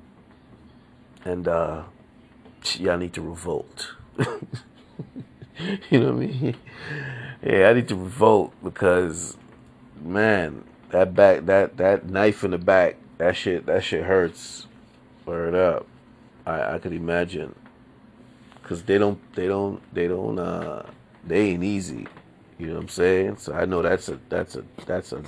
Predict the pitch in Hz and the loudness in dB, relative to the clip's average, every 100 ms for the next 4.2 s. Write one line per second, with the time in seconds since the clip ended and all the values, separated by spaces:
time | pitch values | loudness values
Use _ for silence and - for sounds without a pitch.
0 | - 87 85 92 82 67 90 95 87 - | -4 -2 -2 -4 -6 -6 -4 -2 -2 -4
1 | - - - - - - - - - - | -10 -20 -20 -20 -20 -20 -20 -20 -20 -20
2 | - - - - - - - - 87 87 | -20 -20 -20 -20 -20 -20 -20 -4 2 4
3 | 104 120 107 - 104 87 71 90 87 85 | 6 4 0 4 4 6 4 4 4 4
4 | 71 - | 2 -6